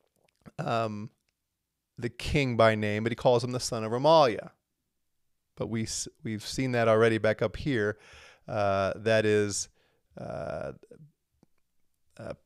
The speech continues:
Pekah, the son of Remaliah. So in both eight and nine here, you go from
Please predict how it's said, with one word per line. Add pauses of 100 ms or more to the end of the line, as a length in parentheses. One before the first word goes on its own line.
(180)
Pekah, (1200)
the
son
of
Remaliah. (500)
So (600)
in (120)
both (640)
eight
and
nine
here, (180)
you
go
from